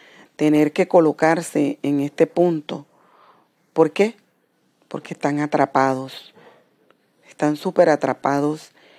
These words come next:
y les cuesta trabajo internalizar mensajes como estos. Pero yo le prometo que, eh, en el próximo episodio voy a hablar un poquito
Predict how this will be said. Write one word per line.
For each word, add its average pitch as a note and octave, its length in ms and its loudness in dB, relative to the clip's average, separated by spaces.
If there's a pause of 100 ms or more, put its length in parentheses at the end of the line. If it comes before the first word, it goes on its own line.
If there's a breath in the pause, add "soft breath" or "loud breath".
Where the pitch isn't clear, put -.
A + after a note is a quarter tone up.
(180 soft breath)
y D3+ 140 2
les E3 200 2
cuesta C4 520 0
trabajo F3 440 2
internalizar D3 960 -2 (540 soft breath)
mensajes D#3 480 -2
como D3 360 -4
estos. - 300 -12 (840 soft breath)
Pero F3 160 6
yo F#3 160 6
le A#3+ 120 6
prometo G3 540 2
que, D#3 580 2
eh, C#3+ 500 -4
en D3+ 140 0
el C#3+ 100 -2
próximo G3 440 0
episodio F#3 760 0 (920 soft breath)
voy D#3+ 220 0
a F3 60 8
hablar F3 240 4
un F3 100 -2
poquito - 640 -4